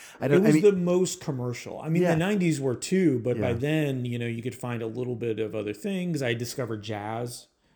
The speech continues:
Speaker 2: through working at
Speaker 1: Oh.
Speaker 2: W U C F. And so I realized there was more to music in general.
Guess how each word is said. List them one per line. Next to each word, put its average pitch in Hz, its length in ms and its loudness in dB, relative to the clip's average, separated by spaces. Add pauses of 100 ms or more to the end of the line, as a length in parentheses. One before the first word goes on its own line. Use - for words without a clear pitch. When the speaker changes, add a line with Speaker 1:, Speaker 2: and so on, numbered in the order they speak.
(140)
Speaker 2:
through 123 360 0
working 151 320 -2
at 117 80 0
Speaker 1:
Oh. 95 40 -4 (120)
Speaker 2:
W 113 160 -4
U 107 160 -6
C - 200 -6
F. 135 480 -8 (540)
And 123 240 -2
so 117 320 0
I 110 60 0
realized 120 500 0
there 123 80 0
was 113 160 -4
more 113 300 -2
to 120 200 -8
music 110 600 -8
in 104 140 -12
general. - 580 -12